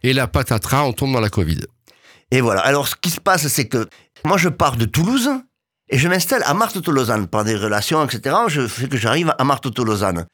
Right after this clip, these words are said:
Speaker 2: Et donc, euh, j'installe <laughs> mon atelier. Je suis là quand il y a le centre des Arts du Feu et je fais l'inauguration de mon atelier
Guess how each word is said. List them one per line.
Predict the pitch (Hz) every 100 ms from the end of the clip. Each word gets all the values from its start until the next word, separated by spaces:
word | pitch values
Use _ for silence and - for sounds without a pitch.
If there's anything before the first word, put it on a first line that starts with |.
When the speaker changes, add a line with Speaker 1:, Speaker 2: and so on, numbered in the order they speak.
| _ _ _
Speaker 2:
Et | 139
donc, | 139 127 110
euh, | 110
j'installe | 104 110 107 104 104 -
<laughs> |
mon | 135 117
atelier. | 107 143 165 220 240 233 - - 113
Je | 135
suis | - 131
là | 127 110 78
quand | 123
il | 120
y |
a | 113
le | 107
centre | 110 101
des | 104
Arts | 107
du | 139
Feu | 214 240 - _ -
et | 127
je | 139
fais | 160
l'inauguration | 156 151 143 135 135 196 214
de | 151
mon | 143
atelier | 135 147 202